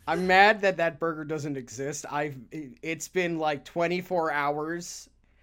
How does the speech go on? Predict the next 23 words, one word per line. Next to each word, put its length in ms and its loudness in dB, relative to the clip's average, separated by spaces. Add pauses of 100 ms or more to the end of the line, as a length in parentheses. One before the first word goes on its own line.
(300)
almost 340 6
twenty-four 280 4
hours 260 4
since 240 -8
it, 220 0
since 200 -2
it 300 -10
became 340 0
a 40 0
thing 300 -2
in 80 0
our 120 0
brains 640 -6
that 240 -2
it 140 -6
does 180 -4
not 220 -2
exist 420 -12
in 80 -8
my 100 -8
hands 360 -16
right 200 -18
now. 360 -20